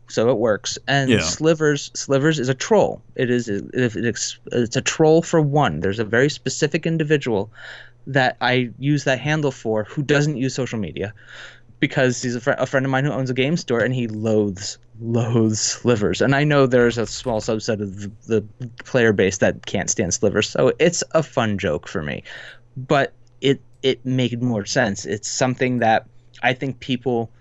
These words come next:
Speaker 1: will, that's an easier name for people to, like, "Oh, Johnny Slivers, I know who that is."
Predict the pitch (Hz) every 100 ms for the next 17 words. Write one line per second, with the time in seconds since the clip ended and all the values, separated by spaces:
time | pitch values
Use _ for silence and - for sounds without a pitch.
0 | - - - - - - - - - -
1 | - - - - - 156 131 117 120 -
2 | 139 135 135 127 135 139 147 135 123 123
3 | 135 113 - 127 127 123 104 113 - -
4 | 214 127 123 127 - 196 113 120 147 110
5 | 107 123 117